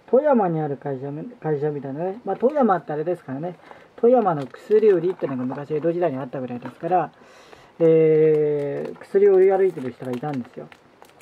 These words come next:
まあ、今で言うとネットみたいな感覚だよね。で、それで通販みたいな感覚で売り歩いてさ、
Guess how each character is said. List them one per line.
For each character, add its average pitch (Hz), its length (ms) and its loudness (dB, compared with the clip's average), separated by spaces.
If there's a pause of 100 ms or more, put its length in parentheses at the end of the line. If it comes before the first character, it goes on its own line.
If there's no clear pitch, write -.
(340)
ま 202 140 -4
あ、 196 40 -2
今 247 240 4
で 220 80 6
言 165 80 6
う 156 40 4
と 151 120 -4
ネ 151 120 0
ッ 160 40 -2
ト 214 160 2
み 220 80 2
た 190 100 2
い 147 40 0
な 127 80 -6
感 160 200 -4
覚 147 200 0
だ 175 60 6
よ 151 100 0
ね。 165 260 -4 (520)
で、 202 120 4
そ 208 100 0
れ 202 80 4
で 202 140 4
通 220 160 2
販 180 180 2
み 147 100 -4
た 147 80 -4
い 135 40 -4
な 131 80 -4
感 135 220 -8
覚 127 200 -6
で 135 100 -4
売 139 100 -6
り 156 120 -2
歩 156 140 -2
い 139 80 -6
て 120 120 -12
さ、 123 240 -14